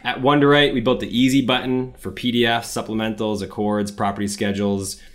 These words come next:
We have this digital forms library, thousands and thousands of forms, new business apps, renewal apps.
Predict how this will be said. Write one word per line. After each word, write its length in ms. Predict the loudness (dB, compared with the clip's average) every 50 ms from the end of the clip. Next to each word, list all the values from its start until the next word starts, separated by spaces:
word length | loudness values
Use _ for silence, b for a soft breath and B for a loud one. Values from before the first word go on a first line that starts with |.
| b b b b 0
We 60 | 2
have 80 | 2 2
this 100 | 0 0
digital 380 | 2 2 2 4 4 2 2
forms 400 | 2 2 2 2 2 4 2 2
library, 420 | 0 0 0 0 0 -2 -2 -4 -6
thousands 640 | -6 -6 -4 -2 -2 0 0 0 0 -2 -2 -2
and 120 | -2 -4 -4
thousands 440 | -2 0 0 0 0 0 -2 -4
of 100 | -4 -6
forms, 640 | -8 -8 -6 -4 -2 0 0 -2 -2 -4 -6 -4 -2
new 140 | 0 0 0
business 340 | 0 0 -2 -4 -4 -4 -2
apps, 300 | -2 -2 -2 -4 -4 -2
renewal 320 | 0 0 0 2 0 0
apps. 440 | 0 0 0 -2 -2 -6 -10 -12 B